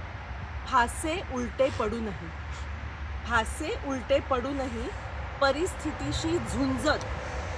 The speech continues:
शिक्षण पूर्ण करणाऱ्या विद्यार्थ्यात दिसेल. संसाराच्या दोन चाकांपैकी, संसाराच्या दोन चाकांपैकी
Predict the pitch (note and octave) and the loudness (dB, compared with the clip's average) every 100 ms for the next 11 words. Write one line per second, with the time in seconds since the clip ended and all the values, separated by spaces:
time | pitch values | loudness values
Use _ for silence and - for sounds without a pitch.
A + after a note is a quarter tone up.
0 | - D4 - - G4 G#4+ A#4 - - - | -2 -2 0 0 2 2 0 -2 -4 -4
1 | - E4 G4+ F#4 - C4 A#3 B3+ C4 G3 | 0 2 4 4 4 0 4 2 4 2
2 | - - - - C#4 B3 D4 E4+ E4+ G4+ | 2 -2 -4 -4 -2 0 4 2 2 -2
3 | A4 - G#3 - C3+ - - - - - | -2 -2 -4 -2 -4 -4 -4 -4 -4 -6
4 | - - - - - - - - - - | -6 -6 -6 -6 -6 -6 -6 -6 -6 -6
5 | - B3+ A3 G#3+ C#4+ C#4 B3 A3+ B3+ B3+ | -4 0 0 2 6 8 8 2 0 2
6 | A#3 A#3 D4 - F#3 F#3+ F#3 - D#3+ - | 2 2 2 0 -2 0 -4 -4 -6 -6
7 | - - - - - - - - - G#3 | -6 -6 -6 -6 -6 -6 -6 -6 -2 -2
8 | G3 - B3+ A3 F#3+ - G3 A3 A3 C4+ | -2 4 4 4 0 -2 -4 0 2 2
9 | F#4 F#4 G#3 A#3 D#4+ F3+ - - A#3 | 4 4 4 2 2 2 0 -2 -4